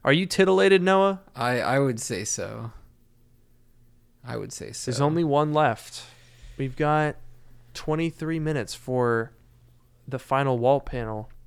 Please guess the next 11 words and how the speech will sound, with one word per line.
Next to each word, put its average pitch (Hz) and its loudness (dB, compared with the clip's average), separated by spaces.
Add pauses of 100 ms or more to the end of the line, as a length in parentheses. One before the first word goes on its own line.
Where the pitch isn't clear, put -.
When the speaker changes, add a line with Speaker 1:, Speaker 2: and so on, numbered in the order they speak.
(920)
Speaker 1:
to 127 -8
make 120 -4
up 120 -8
its - -14
mind 117 -6
what 113 -8
it 117 -4
wants 113 -6
to - -14
do. 117 -8 (1000)
Speaker 2:
Yeah, 107 -6